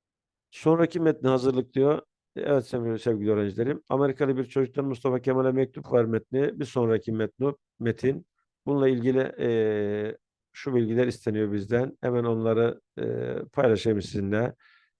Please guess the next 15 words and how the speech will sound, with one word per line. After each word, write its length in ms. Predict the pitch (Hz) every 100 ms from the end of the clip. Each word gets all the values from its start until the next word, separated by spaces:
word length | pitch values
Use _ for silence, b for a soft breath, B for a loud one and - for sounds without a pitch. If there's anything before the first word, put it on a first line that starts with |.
| _ _ _ _ _ _ _ _ _ _ _ _ _ _ _ _ _ _ _
Evet, 240 | 123 110 -
Atatürk 380 | 123 147 160 -
çocuk 220 | 147 139
sevgisi 400 | - 131 120 123
hakkında 280 | 117 127 131
görsellerle 760 | 123 120 - 123 135 131 113
destekleyeceğiniz, 1200 | 113 110 117 117 113 107 110 110 110 135 135 - _ _ _ _ _ _ _ -
e, 240 | 110 107
bir 80 | 127
sunum 300 | 120 - 139
hazırlayınız. 600 | 127 113 113 104 113 127
Sunumunun 460 | - 139 120 127 127
provasını 440 | 143 123 110 135
yapınız 440 | 135 113 120 101 101
diyor. 360 | 107 127 143